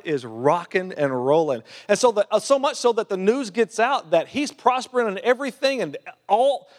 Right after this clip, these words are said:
good things happen to Obed all the time. And so finally, the news gets to David. He's like, "No, no, no, no, no, no, no, no, no. We're bringing that. Okay, we're bringing it here."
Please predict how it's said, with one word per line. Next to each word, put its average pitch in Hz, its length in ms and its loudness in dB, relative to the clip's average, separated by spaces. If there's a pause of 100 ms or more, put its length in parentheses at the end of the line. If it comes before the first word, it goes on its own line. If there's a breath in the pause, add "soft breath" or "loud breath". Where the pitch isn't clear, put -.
(280 soft breath)
good 269 260 0
things 262 260 -2
happen 254 360 2
to 175 120 2
Obed 202 500 2 (100)
all 196 340 2
the 196 140 -4
time. 160 480 -6 (300 loud breath)
And 202 120 -2
so 220 100 2
finally, 262 380 0
the 196 140 -2
news 220 200 0
gets 214 280 -8 (100)
to 185 80 -2
David. 220 320 -2
He's 202 180 -4
like, 190 140 0
"No, 277 240 0
no, 226 100 0
no, 208 160 0
no, 165 140 0
no, 151 180 -4
no, 117 200 -8
no, 107 200 -16
no, 107 220 -12
no. 110 80 -16
We're 190 180 2
bringing 196 360 0
that. 170 160 -2
Okay, 185 240 2
we're 160 160 0
bringing 196 320 -2
it 180 100 -8
here." 151 220 -2